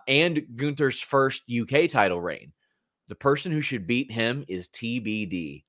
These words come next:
a person so undeniable that you know it won't screw it up,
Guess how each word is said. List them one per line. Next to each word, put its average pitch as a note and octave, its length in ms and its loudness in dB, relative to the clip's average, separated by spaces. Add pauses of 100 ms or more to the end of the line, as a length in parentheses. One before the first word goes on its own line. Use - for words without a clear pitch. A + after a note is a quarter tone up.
a G2 80 -10
person A2+ 420 0
so B2+ 400 6
undeniable A2+ 920 2 (320)
that G#2+ 280 4
you G2+ 200 -6
know A#2 420 4
it G2+ 160 2
won't A2 300 -6
screw A2 320 -2
it G2+ 100 4
up, F2+ 240 2